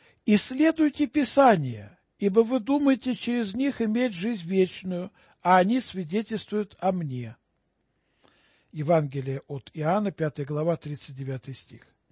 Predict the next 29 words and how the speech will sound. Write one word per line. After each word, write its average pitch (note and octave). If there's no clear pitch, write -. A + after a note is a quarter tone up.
Здесь C#3+
очень D3+
важный D#3
текст, -
как C3
мы C#3
говорили C#3+
выше, F3
подлинное F3
познание D#3+
о C3+
Боге — G3+
это -
познание D#3+
о F#3+
Христе, A#3
то C#3+
есть -
о D3
Его D3+
Сыне. F3
И F#3+
еще: D3
«О E3
Нем», G3
то D#3
есть C#3
о B2+
Христе, D3